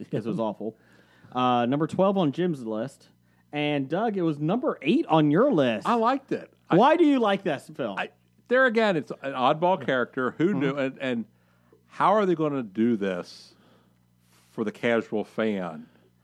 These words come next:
Speaker 3: Now, granted, it only made a hundred eighty-one million,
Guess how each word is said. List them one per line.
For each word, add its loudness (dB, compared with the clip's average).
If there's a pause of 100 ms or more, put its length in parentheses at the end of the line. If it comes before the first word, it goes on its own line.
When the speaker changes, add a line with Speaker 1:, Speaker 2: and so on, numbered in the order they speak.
(220)
Speaker 3:
Now, -6
granted, 2
it 0
only 0
made 0 (280)
a -4
hundred 4
eighty-one -2
million, 0